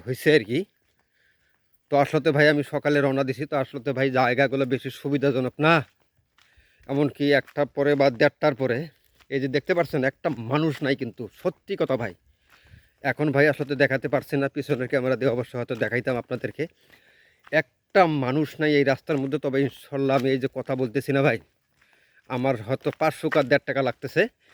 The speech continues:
যে কখন আমি হয়তো ভাই ওদের বস্তি পাবো আর কি। দেখতে পাচ্ছেন ভাই একদম নিধোয়া জায়গা, একটা পাখির পর্যন্ত আওয়াজ নাই। আর পাখি থাকবো বা কেমনি করে ভাই,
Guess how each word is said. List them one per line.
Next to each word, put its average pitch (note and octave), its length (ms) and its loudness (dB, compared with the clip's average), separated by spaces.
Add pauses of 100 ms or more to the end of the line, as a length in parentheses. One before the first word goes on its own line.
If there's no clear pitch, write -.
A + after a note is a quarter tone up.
(220)
যে C#3 80 -4 (140)
কখন E3 320 0
আমি D3+ 160 2
হয়তো C#3+ 260 -2
ভাই C#3 120 6 (1300)
ওদের C#3+ 220 2 (100)
বস্তি C#3 300 0
পাবো A2+ 220 0
আর G2+ 120 -12
কি। G#2 80 -12 (1300)
দেখতে E3 220 0
পাচ্ছেন F3 300 -2
ভাই A#2+ 100 0 (140)
একদম C#3 340 -4
নিধোয়া D3+ 360 4
জায়গা, C#3+ 200 2 (1200)
একটা - 200 -4 (180)
পাখির G#3 360 2
পর্যন্ত F3 240 2 (100)
আওয়াজ C#3 260 4
নাই। C3 160 -2
আর D3+ 140 -4
পাখি E3 220 -2 (160)
থাকবো F3+ 360 -4
বা G#3+ 120 4
কেমনি E3 260 0
করে C#3+ 180 2
ভাই, D3 140 0